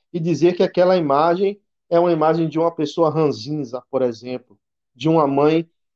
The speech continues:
que bate no filho. Mais ou menos isso, o que é o inconsciente coletivo.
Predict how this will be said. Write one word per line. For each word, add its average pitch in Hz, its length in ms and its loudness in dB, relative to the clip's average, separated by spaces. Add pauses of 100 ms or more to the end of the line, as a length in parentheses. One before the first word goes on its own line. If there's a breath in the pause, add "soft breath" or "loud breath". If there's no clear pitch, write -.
que 170 80 -4
bate 143 400 0
no 135 140 -8
filho. 123 520 -12 (680)
Mais 208 240 2
ou 202 100 4
menos 180 400 2
isso, 160 380 -14 (800)
o 151 140 -12
que 165 340 -2
é 135 320 2 (600)
o 156 100 -2
inconsciente 160 1160 -6
coletivo. 131 720 -4